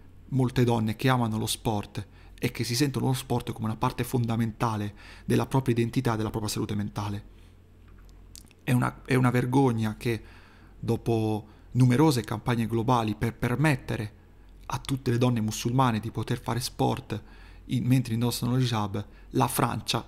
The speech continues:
sceglie di rimuovere questa libertà di scelta alle donne musulmane." Il mio consiglio finale è questo, è di ascoltare queste voci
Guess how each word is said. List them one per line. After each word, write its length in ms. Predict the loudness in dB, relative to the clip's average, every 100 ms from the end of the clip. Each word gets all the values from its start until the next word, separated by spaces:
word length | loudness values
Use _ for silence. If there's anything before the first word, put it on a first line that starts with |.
| -8
sceglie 480 | -2 2 2 2 0
di 80 | 0
rimuovere 460 | 2 2 0 0
questa 240 | -4 -4 -4
libertà 340 | 0 -2 0
di 100 | 2
scelta 460 | 2 0 -4 -6 -8 -12 -6
alle 200 | -2 0
donne 220 | 0 0
musulmane." 680 | -2 -4 -4 -4 -4 -6 -10 -14 -20 -20 -20 -20 -20 -20 -20 -20 -20 -20 -20 -6 2
Il 100 | 6
mio 160 | 6
consiglio 460 | 6 4 4 4 2
finale 320 | 4 2 2
è 100 | -4
questo, 480 | -8 -6 -6 -10 -12 -20 -20 -20 -2
è 140 | 0
di 100 | 2
ascoltare 560 | 0 0 0 2 0 0
queste 240 | -6 -6
voci 400 | -6 -4 -4 -4